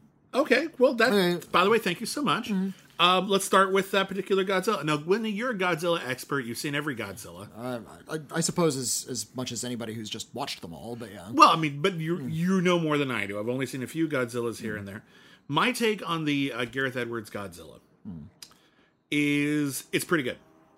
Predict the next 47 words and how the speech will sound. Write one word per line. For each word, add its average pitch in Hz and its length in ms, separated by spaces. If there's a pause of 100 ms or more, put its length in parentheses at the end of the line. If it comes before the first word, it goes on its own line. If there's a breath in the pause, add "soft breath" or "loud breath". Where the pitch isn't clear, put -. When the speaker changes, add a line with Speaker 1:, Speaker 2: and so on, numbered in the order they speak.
(160)
Speaker 1:
It's 143 340
the 143 120
human 196 220
Speaker 2:
It's 185 80
okay. 160 40
Speaker 1:
drama. 190 320
The 165 120
human 226 180
drama 190 280
is 170 200
bad, 151 640
but 143 160
in 135 120
my 135 160
experience, 131 360
that's 123 120
kind 123 180
of 127 80
par 135 160
for 156 160
the 147 80
course. 165 480 (140 loud breath)
Speaker 2:
Yeah. 113 120 (240)
Speaker 1:
But 175 240
I 175 100
actually 226 360
do 196 220
agree 185 180
with 175 160
Falk. 143 300
I 143 100
think 156 320
one 143 180
of 170 60
the 170 60
things 165 220
I - 20
really 151 220
liked 135 220
about 127 240
that 127 140
movie 120 200
was 117 180
its 123 100
sense 117 260
of 123 240
scale. 170 760